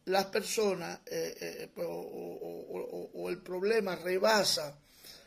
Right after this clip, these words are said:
la, las condiciones mínimas humanitarias para que esa persona pueda, eh, hacer una vida digna en ese lugar, puede trasladarse a otro país y pedir esta, esta gracia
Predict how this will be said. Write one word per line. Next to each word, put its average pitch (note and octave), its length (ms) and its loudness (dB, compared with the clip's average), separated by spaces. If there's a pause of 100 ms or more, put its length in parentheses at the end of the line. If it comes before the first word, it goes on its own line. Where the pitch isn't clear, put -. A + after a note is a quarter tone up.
(140)
la, F#3 360 6
las F#3+ 220 2
condiciones G3+ 640 0
mínimas G#3 880 0 (220)
humanitarias F#3+ 840 6
para F3 240 -2
que E3+ 60 -8
esa F#3 180 2
persona F#3+ 460 -2
pueda, F#3+ 360 4 (300)
eh, F#3 260 6
hacer F#3 240 2
una F#3 160 0
vida F#3+ 240 6
digna F#3 300 0
en F3 60 -4
ese F#3 200 2
lugar, G#3 440 2
puede G#3 400 6 (280)
trasladarse F3+ 640 4
a G3+ 40 4
otro F#3+ 200 0
país F#3 360 8 (280)
y A#3+ 120 0
pedir F#3 560 2
esta, F3+ 400 6
esta F#3 340 -2
gracia E3+ 580 2